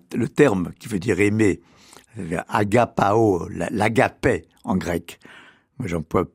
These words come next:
plus souvent le mot agapé que le mot amour, parce que le mot amour est trop vague en français. Dieu aime d'un amour totalement désintéressé. Ce qui veut dire que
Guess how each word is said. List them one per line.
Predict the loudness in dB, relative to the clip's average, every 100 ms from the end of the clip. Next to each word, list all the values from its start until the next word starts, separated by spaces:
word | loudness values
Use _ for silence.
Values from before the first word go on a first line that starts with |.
| _
plus | -8
souvent | -4 0 2
le | 2
mot | 2
agapé | 2 2 2 0
que | 0
le | 0
mot | 0
amour, | 0 -2 -4
parce | -6
que | -6
le | -2
mot | -2
amour | 0 -2 -4
est |
trop | -4 -4
vague | -2 -2 -2
en | -8
français. | -10 -14 -16 -20 -20 -20 -20 -20 -20 -4
Dieu | 0 2 4
aime | 4 2
d'un | 0
amour | 0 -2 -6
totalement | 0 0 4 2 2 0 0
désintéressé. | -2 -6 -10 -12 -12 -14 -16 -20 _ _ _ _ _ _ _ _ _
Ce | -8 -6
qui | 0
veut | 0
dire | 2 -2 -2
que | 0 2